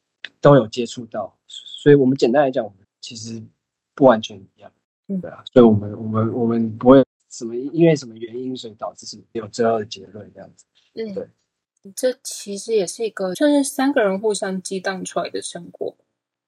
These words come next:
Speaker 1: 是的，是的。
Speaker 2: 所以，嗯。
Speaker 1: 就是我们刚刚讲对于集体创作的，还有社会运动的关系，这真的是我们三个人，呃，不止三个人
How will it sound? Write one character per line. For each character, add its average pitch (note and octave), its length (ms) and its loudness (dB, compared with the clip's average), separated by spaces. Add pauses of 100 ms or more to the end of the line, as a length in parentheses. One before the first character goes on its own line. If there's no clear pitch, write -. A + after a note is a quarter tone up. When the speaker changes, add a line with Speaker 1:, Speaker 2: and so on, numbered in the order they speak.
(120)
Speaker 1:
是 A#2+ 180 -4
的， - 160 -14
是 - 60 -20
的。 - 40 -20
Speaker 2:
所 F#3+ 80 -10
以， F3+ 120 -12 (300)
嗯。 F#3 120 -10 (640)
Speaker 1:
就 B2+ 120 -2
是 D3 140 8
我 C3+ 100 6
们 A2 300 -8
刚 A#2+ 240 -2
刚 B2 120 -10
讲 F#2+ 220 -8 (180)
对 A2+ 200 0
于 G2+ 140 -20
集 - 140 -18
体 - 120 -18
创 A#2 200 0
作 G#2+ 140 -10
的， F#2 80 -18 (200)
还 A2+ 120 4
有 G#2+ 80 4
社 A2+ 180 0
会 A2 100 -2
运 G#2+ 80 -8
动 G#2+ 100 -8
的 - 60 -12
关 F#2+ 240 -8
系， - 140 -16
这 A2+ 120 -10
真 A2 180 -4
的 G#2+ 80 -4
是 - 180 -16
我 G2 60 -12
们 F2 120 -18
三 - 200 -18
个 - 60 -20
人， - 100 -20 (400)
呃， A#2 160 10
不 F3+ 100 6
止 D#3 140 6
三 C#3 240 8
个 C#3 100 8
人 G2 140 0